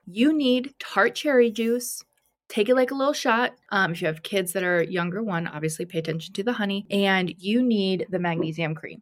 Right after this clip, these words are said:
So they do magnesium in a few different forms, gel, spray, cream. I love the cream. I'm obsessed with the cream. The cream's the one that I use, the one I use on my kids. I'm telling you, Landon sleeps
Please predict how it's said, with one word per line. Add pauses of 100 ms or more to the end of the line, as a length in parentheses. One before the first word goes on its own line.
So
they
do
magnesium
in
a
few
different
forms,
gel,
spray,
cream.
I
love
the
cream.
I'm
obsessed
with
the
cream.
The
cream's
the
one
that
I
use,
the
one
I
use
on
my
kids. (180)
I'm
telling
you, (140)
Landon
sleeps